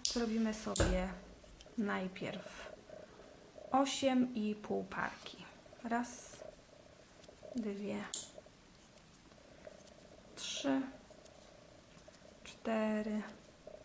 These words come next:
pięć, sześć,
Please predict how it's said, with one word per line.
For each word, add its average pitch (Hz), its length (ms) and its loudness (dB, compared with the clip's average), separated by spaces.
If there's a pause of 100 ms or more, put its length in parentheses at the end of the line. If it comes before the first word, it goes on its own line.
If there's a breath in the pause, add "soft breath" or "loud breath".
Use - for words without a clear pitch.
(800)
pięć, 202 1200 -4 (520)
sześć, - 840 -4